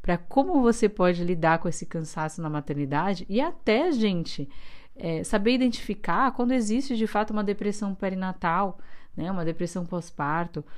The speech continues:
quando de fato as coisas não vão bem emocionalmente e psicologicamente falando, e que não é o seu ponto de vista que tá ruim, que você tá muito cansada,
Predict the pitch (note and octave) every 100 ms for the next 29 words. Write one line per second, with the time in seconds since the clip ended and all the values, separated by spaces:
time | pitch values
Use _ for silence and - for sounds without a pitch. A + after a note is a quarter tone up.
0 | - - F3+ F3+ E3 A#3+ - A#3 B3+ C4+
1 | A3+ - G#3 A#3 C#4+ G#3+ E3+ E3 G3+ C4+
2 | A#3 A3 G3+ D#3+ E3+ F3 - F#3+ G3 -
3 | F#3 E3+ D#3 D3+ F3 F#3+ - - - -
4 | - E3 D#3+ D#3 D#3 D3 C#3 - D3 C#3
5 | C3+ C3+ - - - - - F3+ A3+ A3+
6 | A3 B3+ C4 - - - F3 - C4 A#3
7 | G3 F#3 E3+ D3+ E3 E3+ - D3 D#3 D#3
8 | C#3 D3 D3+ D3+ D3 - - - - D3+
9 | D3 D#3 D3 D#3 D#3+ E3 - E3 D3 D#3+
10 | C3+ C3